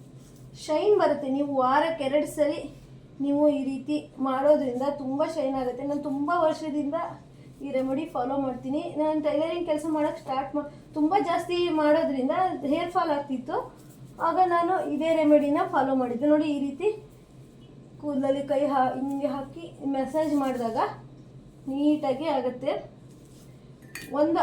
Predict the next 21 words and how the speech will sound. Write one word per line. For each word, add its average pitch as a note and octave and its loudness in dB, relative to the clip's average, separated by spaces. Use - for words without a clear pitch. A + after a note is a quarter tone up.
ಅರ್ಧ C4+ 2
ಗಂಟೆ F#4+ 0
ಬಿಟ್ಟರೆ F4+ -2
ಸಾಕು. D#4+ -2
ಟೈಮ್ G#4+ 2
ಇದೆ F4 0
ಅಂದರೆ F#4+ 0
ನೀವು E4 0
ಜಾಸ್ತಿ E4 2
ಟೈಮ್ D4+ 4
ಸಮೇತ C4 -4
ಬಿಡ್ಬೋದು. B3+ 0
ಮಿಕ್ಸಿಯಲ್ಲಿ F#4 4
ಏನು E4+ 4
ಹಾಕೋ C#4+ 2
ಅವಶ್ಯಕತೆ C#4 -2
ಇಲ್ಲ, B3 0
ಇದೇ B3+ -2
ರೀತಿಯೇ C#4 0
ನೀವು B3+ 0
ಮಾಡಿ B3+ -2